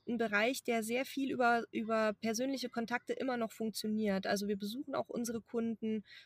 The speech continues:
häufiger mal, wir treffen uns auf Messen und da sitzen wir auch manchmal einfach nur zusammen, da machen wir gar keine Geschäfte, sondern trinken einfach Kaffee zusammen und unterhalten uns.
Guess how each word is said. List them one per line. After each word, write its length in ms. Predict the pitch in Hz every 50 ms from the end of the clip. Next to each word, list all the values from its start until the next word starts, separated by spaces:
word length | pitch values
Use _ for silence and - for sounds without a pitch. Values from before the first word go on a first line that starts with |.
| - _
häufiger 380 | - 214 220 - 240 208 214 208
mal, 220 | 208 196 202 196
wir 80 | 202 196
treffen 300 | - - 196 - 226 214
uns 120 | 208 202
auf 220 | - - 202 - -
Messen 320 | 220 233 269 - 277 247
und 80 | 233 226
da 80 | 226
sitzen 260 | 202 240 - - -
wir 140 | 240 220 -
auch 60 | -
manchmal 320 | 220 226 226 233 - 240 -
einfach 200 | 233 - 269 254
nur 140 | 233 247 240
zusammen, 400 | - - 226 214 240 254 262 240
da 80 | 220 214
machen 160 | 214 233 240
wir 100 | 214 208
gar 140 | 220 208 -
keine 220 | - 240 226 214
Geschäfte, 420 | - - - 247 254 - - 233
sondern 280 | 214 220 214 220 214 214
trinken 260 | 202 - 247 233 233
einfach 260 | - 220 - 220 202
Kaffee 300 | - - 226 - - 214
zusammen 420 | - - 196 196 190 202 202 220 214
und 180 | 196 202 214
unterhalten 560 | - 208 202 196 202 202 214 226 240 - 226 208
uns. 360 | - - 190 202 233 247 -